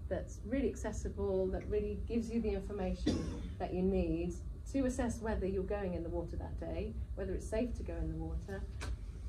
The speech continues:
um, but also to raise awareness of the, the river and the ecology around the river, um, how it's affecting the, the animals and the plants,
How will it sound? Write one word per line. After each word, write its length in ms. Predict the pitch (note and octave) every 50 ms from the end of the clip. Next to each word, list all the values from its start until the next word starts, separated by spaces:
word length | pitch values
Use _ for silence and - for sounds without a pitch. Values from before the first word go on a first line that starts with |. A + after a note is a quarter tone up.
| - - F3
um, 340 | E3+ E3+ E3 E3+ F3 F3+ F3 - - -
but 80 | G#3+
also 260 | C4+ C#4 C#4 - C#4
to 140 | B3 - A#3+
raise 240 | A3+ A#3 A3+ G#3+ -
awareness 540 | G3 G3+ G#3+ G#3+ A3 G#3 G3 F3+ E3 F3 G3
of 220 | F#3 - E3+ -
the, 220 | F3+ F3 E3+ E3 E3+ F3+ - - - - - - - - -
the 80 | F#3+ F#3
river 560 | F#3 G3 G3 F#3+ F#3+ G3 F#3+ F3+ F3 F3 F3 F3
and 120 | F3+ F3
the 60 | F3
ecology 520 | F3 F3 - - - G#3+ G#3+ G3 F#3 F#3+ F3
around 360 | E3 E3+ E3+ E3+ E3+ E3 E3
the 60 | E3
river, 440 | E3+ F3 E3+ E3+ E3 D#3+ D#3 D#3+ E3 - - - - - - - - - - - - - - -
um, 380 | - D#3+ D#3 D#3 D#3 D#3 D#3 D#3 - - - - - -
how 140 | - G3 G3
it's 160 | G3 - -
affecting 480 | F3+ F3+ - F3 - - - F#3 E3 D#3+
the, 240 | E3 E3 E3 E3 D#3+ F3+ F3+ - -
the 100 | - F#3
animals 680 | - G#3 G#3+ A3 A3+ G#3+ G3+ G3 F#3+ F#3+ F#3 F#3 F3+ - F3+
and 160 | E3+ F3 F3+
the 60 | F3+ F3+ -
plants, 680 | - G#3 G3 F#3+ F#3 F#3 F3+ F#3 F#3 - - - -